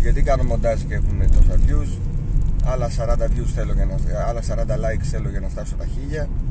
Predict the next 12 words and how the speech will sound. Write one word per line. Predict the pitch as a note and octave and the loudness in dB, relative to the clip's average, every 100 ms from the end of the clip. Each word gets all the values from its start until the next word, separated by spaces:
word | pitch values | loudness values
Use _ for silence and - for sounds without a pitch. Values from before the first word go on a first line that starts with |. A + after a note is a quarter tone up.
| - - | -2 2
Λες | - - | 4 6
και | |
άμα | - - | 6 6
φτάσεις | - - | 6 4
στα | - | 4
χίλια | - C3 G#2+ | 4 2 0
πάρεις | A2+ G#2+ | 0 -4
κανένα | G#2 G2 | -4 -6
βραβείο. | F#2 F#2 - F#2 - - - - - - - - - - - - - - - - - - - | -6 -8 -6 -6 -4 -2 -4 -6 -8 -10 -6 -4 -4 -4 -6 -8 -8 -8 -10 -10 -8 -6 -6
Ε, | - - - A#2 A2+ - - - - - - - - - - - - - - - - - - - - - - - | -6 -6 -6 -8 -6 -6 -6 -8 -8 -8 -8 -8 -8 -10 -10 -10 -8 -10 -8 -10 -8 -10 -10 -12 -10 -10 -8 -8
μετά | - - | -6 -6
αρχίζεις, | - D3+ D#3 C#3+ - - | -6 -8 -8 -8 -10 -8